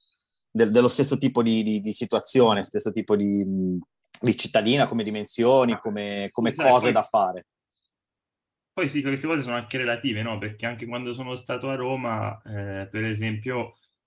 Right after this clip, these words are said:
Speaker 2: a volte qualche, qualche weekend c'era un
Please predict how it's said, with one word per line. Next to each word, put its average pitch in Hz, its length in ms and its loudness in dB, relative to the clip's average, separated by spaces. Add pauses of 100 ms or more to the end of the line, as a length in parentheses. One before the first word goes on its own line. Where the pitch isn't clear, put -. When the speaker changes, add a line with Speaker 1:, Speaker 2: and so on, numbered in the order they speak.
(480)
Speaker 2:
a 123 80 -4
volte 120 500 0
qualche, 104 1400 -2
qualche 113 380 -4
weekend 113 640 -2
c'era 104 260 -4
un 104 160 -6